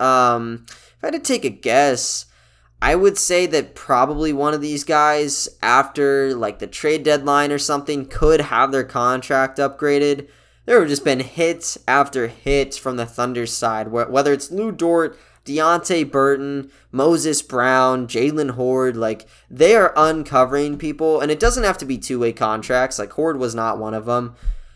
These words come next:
I don't think Paul Watson's kind of in that area. I think he's more of an established piece.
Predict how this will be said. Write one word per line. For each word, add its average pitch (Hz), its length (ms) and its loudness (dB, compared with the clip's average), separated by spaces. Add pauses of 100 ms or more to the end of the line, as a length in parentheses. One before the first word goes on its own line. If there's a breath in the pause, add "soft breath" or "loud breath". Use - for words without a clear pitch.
(260 soft breath)
I 131 60 4
don't 226 140 6
think 294 180 0
Paul 220 200 8
Watson's 180 460 2
kind 156 200 0
of 160 60 -2
in 156 120 -4
that 131 180 -2
area. 143 360 2
I 127 60 0
think 151 220 -8
he's 143 180 -6
more 127 240 0
of 131 80 -2
an 131 60 -4
established 117 760 -2
piece. - 560 -8